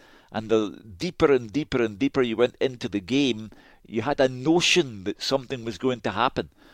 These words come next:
Uh, didn't think it would happen twice, but it did. Two Scott McDonald goals, quite a day.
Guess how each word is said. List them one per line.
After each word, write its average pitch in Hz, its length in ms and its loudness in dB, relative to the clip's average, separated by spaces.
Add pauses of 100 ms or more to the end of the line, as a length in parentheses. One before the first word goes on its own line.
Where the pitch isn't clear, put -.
(260)
Uh, 95 420 2
didn't 160 160 0
think 165 160 0
it 139 60 -4
would 117 100 -2
happen 120 320 -6
twice, - 500 2 (160)
but 104 120 0
it 98 180 -10
did. 117 300 4
Two 151 140 -4
Scott 127 300 -4
McDonald 110 480 0
goals, 95 340 -2
quite 139 380 2
a 135 60 2
day. 85 220 -4